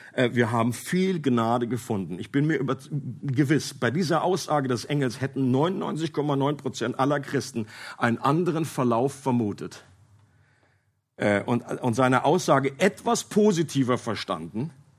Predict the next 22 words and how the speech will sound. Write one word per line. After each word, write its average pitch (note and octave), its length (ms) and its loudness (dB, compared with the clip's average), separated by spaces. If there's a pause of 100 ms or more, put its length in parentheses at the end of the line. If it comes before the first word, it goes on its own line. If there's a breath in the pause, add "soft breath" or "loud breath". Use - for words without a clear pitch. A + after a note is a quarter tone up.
(380 soft breath)
Was B2 200 -2
Gott G3 240 2
ihr F3 80 8
da D3 160 4
zumutete, D3 840 2
war B2+ 180 4
gewaltig. C3 640 4
Und A2+ 140 -6
das C#3 240 0
war C#3 80 4
ja C#3+ 140 0
nur C#3 220 2
der B2 160 2
Anfang. A#2 460 -4 (640 loud breath)
Die E3 140 6
beschwerliche E3 920 4
Reise D#3 380 2
über D#3 340 4
hundert F#3+ 320 4
Kilometer D#3+ 680 2
weit, A2+ 400 -2
hochschwanger. B2+ 760 -2